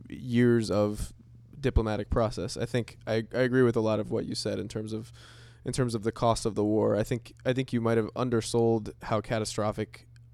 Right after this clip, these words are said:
a military action would be in that region in terms of already the most, th-, the region with the least stability in the world, and now you're talking about potentially, you know, a, a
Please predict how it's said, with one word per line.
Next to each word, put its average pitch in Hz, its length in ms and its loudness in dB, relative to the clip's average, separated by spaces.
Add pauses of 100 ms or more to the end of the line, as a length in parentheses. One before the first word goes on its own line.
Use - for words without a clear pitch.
(180)
a 104 380 -2 (340)
military 113 460 0
action 107 300 -2
would 104 120 -6
be 101 280 -4
in 104 100 -4
that 104 180 -6
region 107 400 -4
in 110 100 -6
terms 110 340 -4
of 107 260 -4 (480)
already 117 300 6
the 110 100 0
most, 110 420 0 (1080)
th-, 117 180 -6
the 117 140 0
region 120 260 2
with 110 80 -6
the 120 80 -2
least 117 180 0
stability 110 400 0
in 107 60 0
the 107 80 -2
world, 110 340 4
and 107 100 -2
now 110 120 0
you're 110 140 2
talking 107 320 -2
about 104 240 0
potentially, 107 580 -2 (480)
you 113 120 -4
know, 98 260 0
a, 120 120 -2 (240)
a 113 140 -2